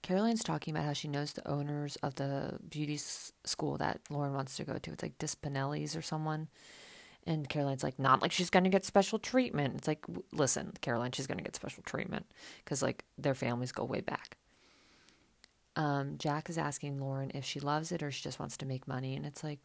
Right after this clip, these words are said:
"Jacqueline, come on, honey. Like, we're not in fourth grade. Like, we all just need to make money, okay? Like, is anyone that passionate about their jobs? I don't know. Are you? If you are, I'm happy for you." But I think a lot of us are just like,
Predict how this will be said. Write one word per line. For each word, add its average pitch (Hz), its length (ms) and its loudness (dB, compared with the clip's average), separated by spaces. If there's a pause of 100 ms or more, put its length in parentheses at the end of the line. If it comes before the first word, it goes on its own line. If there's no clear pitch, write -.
"Jacqueline, 156 560 -6
come 147 120 -10
on, 143 160 -6
honey. 139 240 -6
Like, 151 200 -6
we're 160 60 -4
not 156 160 -4
in - 80 -4
fourth - 300 -6
grade. - 260 -4
Like, - 180 -8 (300)
we 170 160 -2
all 156 140 0
just 143 160 -4
need - 120 -2
to - 40 -2
make - 180 -4
money, - 340 -6 (300)
okay? 165 320 -4 (300)
Like, 165 240 -6 (960)
is 190 60 -4
anyone 220 300 6
that 165 200 2
passionate 170 400 0
about 170 160 -2
their 170 100 -2
jobs? 165 500 0
I 151 100 -2
don't 147 160 -2
know. 131 240 -2 (100)
Are 151 180 0
you? 190 320 2
If 202 160 0
you 226 120 0
are, 208 300 -2
I'm 175 120 -4
happy 185 300 -4
for - 160 -8
you." 139 300 -6 (720)
But 170 200 -2
I - 20 -4
think 190 180 -4
a 185 40 -4
lot 180 160 -2
of 175 100 -4
us 147 140 -6
are 139 40 -8
just 139 220 -10
like, 147 300 -6